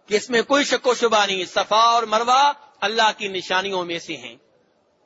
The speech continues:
اس کے بعد آپ کہیں گے، "ابدأ بما بدأ اللہ بہ،" کہ پہاڑ دو ہیں، ایک صفا ہے، ایک مروہ۔ اب میں نے بسم اللہ کہاں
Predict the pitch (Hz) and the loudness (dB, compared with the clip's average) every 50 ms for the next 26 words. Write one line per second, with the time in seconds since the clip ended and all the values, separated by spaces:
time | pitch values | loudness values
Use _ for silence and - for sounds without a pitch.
0 | _ _ _ _ _ _ _ _ _ _ _ _ _ _ _ _ _ _ _ _ | _ _ _ _ _ _ _ _ _ _ _ _ _ _ _ _ _ _ _ _
1 | _ - 156 - - 208 180 190 208 214 208 202 - 202 202 214 220 214 220 - | _ -10 -8 -4 -2 -2 0 0 0 0 0 0 0 0 -2 0 0 -2 -2 0
2 | 240 269 277 269 240 226 190 165 139 123 123 - _ _ _ _ _ _ _ _ | -2 -2 -2 0 0 0 0 -2 -4 -8 -14 -18 _ _ _ _ _ _ _ _
3 | - 151 196 214 214 214 214 202 196 202 196 208 190 185 180 185 180 175 170 165 | -6 -4 -2 0 2 2 2 2 2 0 0 0 0 0 0 0 0 0 0 -2
4 | 151 147 160 151 120 - _ _ _ _ _ _ _ _ - 202 - - 208 202 | -4 -6 -6 -6 -6 -10 _ _ _ _ _ _ _ _ -8 -6 -4 -2 0 2
5 | 202 202 226 262 262 220 233 262 262 262 233 220 214 190 185 190 226 233 226 - | 2 2 2 2 0 2 2 4 4 4 2 2 0 -2 0 0 -2 -2 -2 -4
6 | 262 220 - 226 240 254 247 254 262 262 262 254 254 247 277 302 320 320 - - | -4 -2 0 0 2 2 2 2 0 2 2 0 0 2 2 0 0 0 -4 -12
7 | _ - 208 226 233 233 240 214 175 123 - _ _ _ _ _ _ _ _ _ | _ -4 -2 -2 0 0 0 0 0 -2 -4 _ _ _ _ _ _ _ _ _
8 | _ _ _ _ 170 202 208 208 214 240 269 285 277 269 269 - - 285 277 269 | _ _ _ _ -2 -2 -2 0 0 0 2 2 0 -2 -4 -8 -6 -4 0 0
9 | 254 247 233 214 208 226 | 0 0 0 0 2 2